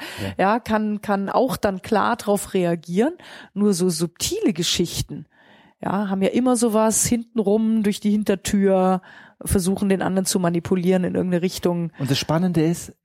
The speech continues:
Speaker 1: wenn es uns auffällt, fällt es uns meistens von der anderen Seite auf. Also wenn es uns auffällt, fällt es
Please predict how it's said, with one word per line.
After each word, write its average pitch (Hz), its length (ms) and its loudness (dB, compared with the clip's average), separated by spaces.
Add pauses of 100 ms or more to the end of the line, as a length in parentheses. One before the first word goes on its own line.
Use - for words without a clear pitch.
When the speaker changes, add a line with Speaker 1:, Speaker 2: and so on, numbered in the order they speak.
Speaker 1:
wenn 196 140 4
es 233 140 2
uns 127 180 0
auffällt, 101 680 -4
fällt 127 240 -2
es 131 140 -2
uns - 240 -6
meistens 143 800 -2 (400)
von 120 220 0
der - 200 0
anderen 123 480 -2
Seite 107 460 0
auf. 85 300 -10 (640)
Also 110 140 0 (240)
wenn 120 140 2
es 160 120 -2
uns 180 140 -4
auffällt, 143 380 -2
fällt 131 280 -2
es - 280 -6